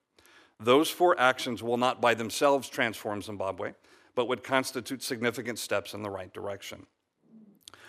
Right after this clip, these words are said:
We will continue to consult closely with Congress on our approach towards Zimbabwe. The Zimbabwe Democracy and Economic Recovery Act, recently updated by Congress, has provided a very important tool for us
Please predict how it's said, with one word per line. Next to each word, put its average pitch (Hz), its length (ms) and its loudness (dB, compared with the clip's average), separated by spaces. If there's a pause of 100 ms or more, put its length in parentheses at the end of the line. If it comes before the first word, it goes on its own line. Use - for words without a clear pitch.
(160)
We 135 160 8
will 147 140 8
continue 147 480 6
to 139 80 4
consult 127 400 0
closely 135 420 0
with 120 180 0
Congress 127 460 2
on 123 80 4
our 110 140 4
approach 107 340 -2
towards 107 240 -4
Zimbabwe. 101 500 -2 (580)
The 117 80 0
Zimbabwe 120 420 8
Democracy 120 560 4
and 113 80 2
Economic 110 420 -2
Recovery 120 600 2
Act, 123 260 4
recently 120 460 -2
updated 104 420 -4
by 98 140 -2
Congress, 104 580 -4 (340)
has 117 140 0
provided 127 480 6
a 110 60 4
very 127 340 6
important 143 400 -2
tool 123 240 -4
for 107 220 -2
us - 320 -4